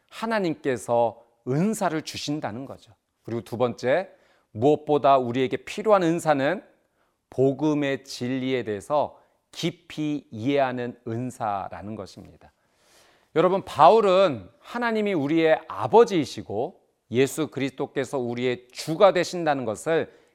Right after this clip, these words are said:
계속 고백하고 있어요. 아버지는 자녀에게 좋은 것 주기 원하지 않습니까? 우리 주 예수님은 그 백성들에게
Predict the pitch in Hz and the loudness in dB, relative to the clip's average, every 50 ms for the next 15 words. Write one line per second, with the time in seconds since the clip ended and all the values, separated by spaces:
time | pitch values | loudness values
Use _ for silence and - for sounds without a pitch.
0 | _ _ - - 113 143 202 202 - 220 - - - 135 - 151 147 - - 170 | _ _ -12 0 4 4 4 4 4 0 -2 -2 -4 -2 0 0 -2 -2 -4 -6
1 | 160 156 160 135 - - - 104 - _ _ _ _ _ _ _ _ _ _ _ | -4 -4 -8 -10 -12 -16 -20 -20 -20 _ _ _ _ _ _ _ _ _ _ _
2 | _ _ - 127 156 156 240 247 190 220 208 180 165 165 180 165 135 101 87 - | _ _ 4 6 8 8 6 6 6 4 0 2 2 2 0 0 -2 -4 -8 -14
3 | _ _ _ _ _ _ _ - - 143 143 156 156 151 151 139 151 151 151 - | _ _ _ _ _ _ _ -4 0 0 2 2 2 0 2 0 0 -2 -2 -6
4 | - - - 139 170 196 208 196 175 185 - - - - 139 139 156 135 117 120 | -8 0 2 4 4 4 4 0 -2 -2 -2 -4 -8 -10 -4 -2 -2 0 0 0
5 | 135 143 139 - 135 101 98 - - 156 156 131 101 - _ - 120 151 - _ | 0 0 0 0 -2 -4 -6 -10 -12 -10 -10 -10 -10 -12 _ -14 -14 -14 -16 _
6 | _ _ _ _ _ _ _ _ - - _ _ _ - 156 208 233 190 214 233 | _ _ _ _ _ _ _ _ -20 -20 _ _ _ 0 2 2 2 2 2 4
7 | 214 175 170 185 185 - 233 220 214 190 165 160 180 175 143 107 87 87 - - | 6 6 6 6 4 2 0 0 2 2 2 2 2 2 0 -2 -6 -10 -8 -6
8 | 170 - - 135 139 143 - - - 220 214 208 202 185 190 175 165 160 143 170 | -6 -4 -2 -2 -2 -2 -4 -2 2 2 2 2 2 0 0 2 2 2 2 2
9 | 160 160 160 156 160 | 2 2 2 0 -2